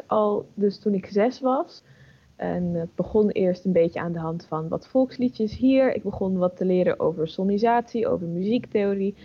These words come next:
over wat samenzingen nou eigenlijk inhield. En toen in, eh, het Nationaal Kinderkoor Junior en het Nationaal Kinderkoor, ehm, mocht ik voor het eerst mee gaan doen aan professionele producties. Eh,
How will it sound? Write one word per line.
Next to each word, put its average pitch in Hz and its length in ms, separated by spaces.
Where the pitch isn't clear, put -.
over 170 220
wat 175 200
samenzingen 240 640
nou 220 120
eigenlijk 220 460
inhield. 226 680
En 196 220
toen 185 460
in, 175 300
eh, 165 680
het - 140
Nationaal 175 420
Kinderkoor - 1900
Junior 220 420
en - 60
het 180 100
Nationaal 170 380
Kinderkoor, 214 640
ehm, 180 600
mocht 214 280
ik 214 120
voor 190 120
het 185 80
eerst 185 240
mee 180 160
gaan 185 200
doen 180 200
aan 180 160
professionele 185 520
producties. - 680
Eh, - 200